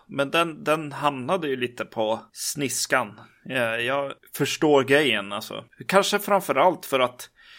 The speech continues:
eh, det finns, det fanns någonting, eh, lite töntigt, tror jag att jag tyckte då. Med att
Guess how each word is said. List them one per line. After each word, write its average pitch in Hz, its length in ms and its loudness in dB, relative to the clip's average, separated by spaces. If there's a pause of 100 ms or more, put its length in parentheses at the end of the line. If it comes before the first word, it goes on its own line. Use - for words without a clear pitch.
(340)
eh, 123 220 0 (140)
det 131 140 0
finns, 135 600 -2 (100)
det 143 100 2
fanns 160 380 2
någonting, 151 960 0
eh, 135 320 -2 (520)
lite 143 340 -4
töntigt, 170 1000 4
tror 104 240 -2
jag 98 140 2
att 110 140 -4
jag 113 140 -2
tyckte 113 400 -8
då. 113 460 -4
Med 110 440 6
att - 420 -2